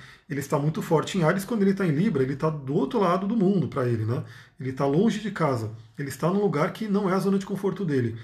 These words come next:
Então o Marte em Libra, ele, ele acaba sendo, como diz na astrologia medieval, né, exílio, ele acaba sendo, por exemplo, considerado um Marte fraco, vamos dizer assim, né, entre aspas, mas ele faz com que a pessoa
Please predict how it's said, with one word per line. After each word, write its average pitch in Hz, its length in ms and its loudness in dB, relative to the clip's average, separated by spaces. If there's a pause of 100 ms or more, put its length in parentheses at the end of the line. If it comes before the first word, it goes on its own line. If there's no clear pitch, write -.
(440)
Então 196 260 2
o - 20 0
Marte 233 300 0
em 180 40 2
Libra, 220 380 0
ele, 226 360 0
ele - 180 -4
acaba 202 260 0
sendo, 180 380 -2
como 123 560 -4
diz 147 160 -2
na 143 80 -4
astrologia 135 460 0
medieval, 123 440 0
né, 135 200 -2 (260)
exílio, 160 580 0 (280)
ele 147 100 -2
acaba 151 260 0
sendo, 143 200 -4
por 147 120 -4
exemplo, 131 440 -4 (160)
considerado 147 420 0
um 135 60 0
Marte 143 320 0
fraco, 180 400 -4
vamos 123 160 -2
dizer 123 80 0
assim, 220 200 -4
né, 147 140 0
entre 143 220 -4
aspas, 170 400 -4 (500)
mas 170 140 2
ele 226 100 2
faz 214 220 0
com 214 100 -2
que 202 80 -2
a 202 40 0
pessoa 190 520 0